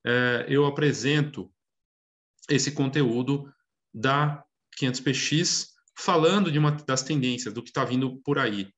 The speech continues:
né? Eu achei interessante, eu achei que, é, valia a pena trazer aqui pra quem tá interessado nesse mercado e que quer, enfim,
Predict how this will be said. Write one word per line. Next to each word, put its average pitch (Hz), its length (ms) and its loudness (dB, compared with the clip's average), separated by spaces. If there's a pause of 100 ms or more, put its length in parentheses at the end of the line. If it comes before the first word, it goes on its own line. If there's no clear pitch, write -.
né? 113 160 -4
Eu 143 80 0
achei 156 200 0
interessante, 156 560 -2
eu 135 40 -2
achei - 180 -6
que, 123 360 -6 (360)
é, 110 260 -2
valia 113 240 0
a - 40 -2
pena 117 200 -4
trazer 113 720 -2 (220)
aqui - 240 -8
pra - 160 -4
quem 117 180 -6
tá 117 120 -4
interessado 107 480 -2
nesse 107 220 -4
mercado 107 760 -2
e 98 40 -4
que - 220 -16
quer, 107 380 -4 (260)
enfim, 104 500 -4